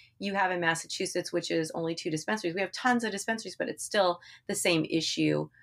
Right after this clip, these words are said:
f-, in many of them that people don't feel safe going in or they feel, you know, intimidated. And then again, having that safe place to smoke where you can just go hang out and be educated at the same time, because we're all learning, right?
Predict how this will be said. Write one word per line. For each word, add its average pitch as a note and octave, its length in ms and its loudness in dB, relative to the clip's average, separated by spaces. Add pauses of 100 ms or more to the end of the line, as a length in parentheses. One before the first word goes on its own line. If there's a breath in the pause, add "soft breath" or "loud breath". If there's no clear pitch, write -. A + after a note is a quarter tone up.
(180 loud breath)
f-, - 200 -20
in E3+ 240 2
many D#3 220 2
of - 120 -6
them - 240 -4
that - 200 0 (220)
people F3 260 -4
don't - 160 0
feel D3+ 120 0
safe D3+ 300 -2
going D3+ 320 0
in C#3+ 200 0
or C#3+ 80 0
they D3+ 140 0
feel, D3 380 0
you D#3 100 -2
know, C#3+ 320 -2 (100)
intimidated. C#3+ 720 0 (340 loud breath)
And E3 160 2
then D#3 300 2
again, D3+ 440 -2
having D#3 380 -2
that D3 220 0
safe C#3+ 380 -6
place C#3+ 240 -6
to D#3+ 100 -8
smoke C#3+ 480 -2 (300 soft breath)
where D#3+ 120 4
you D#3 80 4
can D#3 120 -2
just D3+ 200 0
go C#3+ 300 0
hang D3 280 -2
out C#3+ 320 2
and F3 140 0
be F#3 140 0
educated E3 560 0
at D3+ 120 -4
the D3+ 80 -8
same D3+ 240 -2
time, D#3+ 440 0 (400 loud breath)
because G3 260 0
we're F#3+ 140 0
all E3+ 280 2
learning, D#3 380 0
right? D3 500 -6